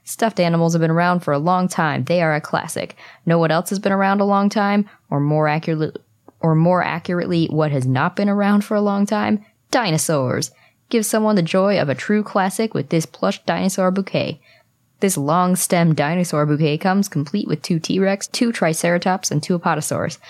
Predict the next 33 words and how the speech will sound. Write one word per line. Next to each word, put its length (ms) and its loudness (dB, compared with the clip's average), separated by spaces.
You 100 -2
can 140 0
pop 260 -2
the 80 -4
little 200 0
plushes 420 0
off 200 0
their 180 -2
stems 680 0
easily 460 0
and 220 0
put 140 0
them 140 2
back 280 -2
on 200 2
at 160 -2
will. 380 -2
Note 280 2
that 120 0
these 180 2
are 120 2
not 400 0
breeding 320 0
pairs, 440 -2
nor 260 2
do 100 2
they 140 4
contain 440 0
viable 360 0
dinosaur 460 0
D 220 0
N 120 2
A. 240 -4